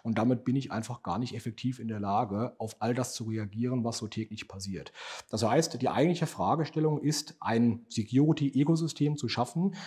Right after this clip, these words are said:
das so miteinander verwachsen ist, ähm, wo ich in der Lage bin, die verschiedenen Teilbereiche, die ja mit verschiedenen Produkten abgedeckt werden müssen, aber trotzdem letztlich unter einen Hut zu bekommen, Synergien zu nutzen, die ich dann habe,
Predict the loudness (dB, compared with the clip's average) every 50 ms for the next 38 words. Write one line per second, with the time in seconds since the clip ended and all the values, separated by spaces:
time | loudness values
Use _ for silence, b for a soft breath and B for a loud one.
0 | B B B -2 0 0 0 -2 -4 -6 _ _ -8 -4 -2 2 4 6 6 6
1 | 6 4 2 2 2 2 2 2 2 2 0 0 -2 -6 _ _ -4 0 2 4
2 | 4 4 2 0 -2 -2 -2 0 0 -2 -2 -4 -6 -8 -10 -8 -2 0 2 2
3 | 2 2 2 2 2 2 2 4 2 2 2 2 2 2 2 2 2 2 2 2
4 | 2 2 4 2 0 -2 -2 0 2 4 4 2 2 0 -2 -2 -2 0 0 0
5 | 0 0 -2 -4 -4 -4 -2 0 0 2 2 2 2 2 2 0 0 0 0 0
6 | 2 2 2 2 2 2 0 -2 -4 -6 -4 -4 -2 -2 -2 -4 -6 -4 -4 -4
7 | -4 -4 -4 -4 -4 -2 -2 -2 -2 -4 -4 -4 -4 -4 -4 -4 -4 -2 0 0
8 | 0 0 0 0 0 -2 B B B B B B B B 4 4 4 6 4 2
9 | 2 2 0 0 2 4 4 4 4 2 0 -6 -6 -6 -6 -4 -4 -4 -2 -2
10 | 0 0 0 2 4 4 4 4 2 -2 -2 0 0 0 0 -2 -2 0 2 2
11 | 2 2 0 -2 0 4 6 8 8 8 8 6 6 4 4 4 2 2 2 2
12 | 2 2 2 2 2 2 2 2 2 -2 -4 -2 0 0 0 0 0 0 0 0
13 | 0 0 2 4 4 6 4 4